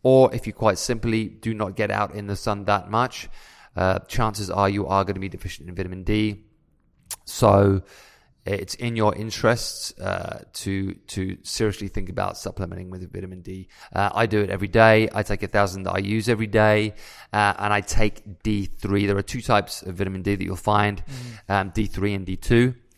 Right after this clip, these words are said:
Speaker 1: D three comes from animal sources. D two, uh, is cheaper and it comes from plant sources, um, but it's, it's less effective. So, uh, when you're looking online or you're shopping in the supermarket or in a health food store for vitamin D, you wanna seek out vitamin D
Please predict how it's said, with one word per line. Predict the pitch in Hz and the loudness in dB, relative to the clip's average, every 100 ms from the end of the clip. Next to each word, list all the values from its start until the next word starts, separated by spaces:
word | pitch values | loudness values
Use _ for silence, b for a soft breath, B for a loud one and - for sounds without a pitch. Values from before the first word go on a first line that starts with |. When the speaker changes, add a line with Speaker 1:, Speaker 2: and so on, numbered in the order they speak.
| B B _ | B B _
Speaker 1:
D | 117 | -4
three | 87 104 110 | -2 -2 -2
comes | 110 101 | -4 -4
from | 92 | -6
animal | 92 110 107 | -4 -4 -4
sources. | - 107 98 107 101 - | -2 -2 0 -2 -2 -6
D | 101 92 104 | -14 -10 -8
two, | 90 - 95 98 - 92 | -8 -8 -6 -6 -8 -8
uh, | 90 87 | -10 -10
is | 95 | -16
cheaper | - - 120 139 | -12 -8 -4 0
and | 117 | 0
it | 95 | -2
comes | - 90 - | -8 -10 -10
from | 95 92 90 87 | -10 -10 -12 -10
plant | 104 104 101 | -4 -2 -2
sources, | 110 104 120 107 - B B B B - | -4 -4 -4 -6 -10 B B B B -2
um, | 90 90 | 0 0
but | 92 | 0
it's, | 101 - | -2 -4
it's | 104 - | -8 -4
less | 98 92 | -4 -4
effective. | 95 123 117 127 110 | 0 2 2 2 0
So, | - 107 95 90 B B B _ 98 | 2 4 4 0 B B B _ 0
uh, | 101 | 2
when | 95 113 | 2 2
you're | 107 107 | 4 4
looking | 113 120 151 135 | 4 2 -2 -4
online | 90 110 107 104 113 123 | -4 0 2 2 2 -2
or | 98 98 98 | -4 -2 -4
you're | 92 | -6
shopping | - - 120 | -8 -6 -6
in | 117 | -8
the | 123 | -8
supermarket | 123 107 104 107 110 | -8 -6 -6 -4 -6
or | 90 | -6
in | 98 | -6
a | |
health | 101 113 - | -6 -4 -6
food | 117 | -8
store | - 113 110 | -4 -4 -4
for | - 104 | -6 -6
vitamin | 98 107 110 | -6 -6 -6
D, | 101 107 | -4 -2
you | 101 | -2
wanna | 101 | -6
seek | 92 117 107 | -6 -6 -2
out | 117 101 - 95 | 0 0 -4 -10
vitamin | 104 101 98 - | -10 -10 -12 -12
D | 98 92 | -12 -12